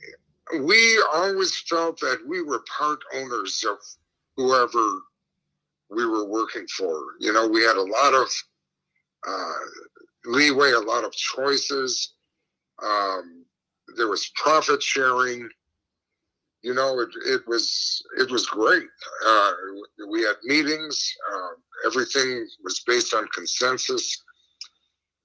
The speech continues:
And now it's, it's, um, it's not that way. It's, it's all based on bottom line. And we,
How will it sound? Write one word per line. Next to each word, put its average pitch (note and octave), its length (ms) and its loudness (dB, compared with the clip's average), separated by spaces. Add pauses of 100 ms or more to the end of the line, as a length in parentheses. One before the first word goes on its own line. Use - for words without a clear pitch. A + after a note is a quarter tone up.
(120)
And A2+ 120 -8
now F3+ 280 6
it's, B2+ 240 2
it's, B2+ 500 -4
um, G2+ 300 -2 (1700)
it's - 160 -6
not A#2+ 240 0
that G#2 240 2
way. G2+ 160 0 (320)
It's, - 220 -10
it's G#2 260 -6
all A2+ 240 2
based G2+ 420 0
on F#2+ 300 0
bottom F#2+ 360 2
line. F2+ 200 0 (1600)
And A2 120 -4
we, F3 120 4